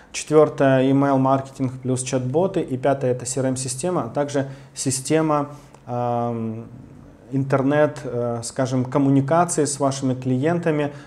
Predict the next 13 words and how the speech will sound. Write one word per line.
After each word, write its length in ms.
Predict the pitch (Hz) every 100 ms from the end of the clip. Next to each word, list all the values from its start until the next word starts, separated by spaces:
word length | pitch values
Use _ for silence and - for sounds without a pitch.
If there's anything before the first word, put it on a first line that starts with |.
| -
на 140 | 131 143
уровне 540 | 151 143 135 131 131
понятия 760 | 127 131 131 131 131 127 123 123 - -
лид-магнит, 760 | 123 143 135 139 139 180 196 196 - - - -
э, 160 | 127 127
услуга-ловушка 880 | 135 131 156 143 135 131 135 139 -
или 120 | 127 123
товар-ловушка, 800 | 131 127 127 131 143 190 -
ключевой 640 | 147 127 123 139 131 127 127 - - -
оффер 360 | 147 170 170 -
и 180 | 139 139
«мультипликатор 960 | 131 135 135 131 135 135 151 151 147 131 - - -
прибыли». 640 | 139 147 120 120 110 107